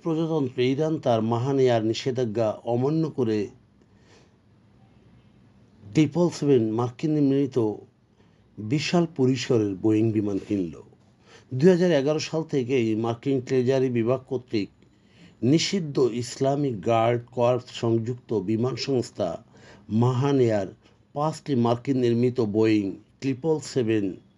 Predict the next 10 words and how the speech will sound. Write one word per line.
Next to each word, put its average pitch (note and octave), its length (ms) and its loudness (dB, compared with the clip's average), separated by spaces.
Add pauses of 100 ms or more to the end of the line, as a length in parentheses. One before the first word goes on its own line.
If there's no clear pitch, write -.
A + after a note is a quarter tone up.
(1040)
টু F3+ 160 6
হান্ড্রেড D3 540 2
টোয়েন্টি B2 500 0 (280)
ইআর A2+ 400 2 (180)
ওয়াইড A#2 420 2
বডি G#2+ 380 -2 (180)
যাত্রীবাহী A#2+ 760 -2
বিমান G#2+ 420 0
অর্জন G#2 460 0
করেছে G2 460 -4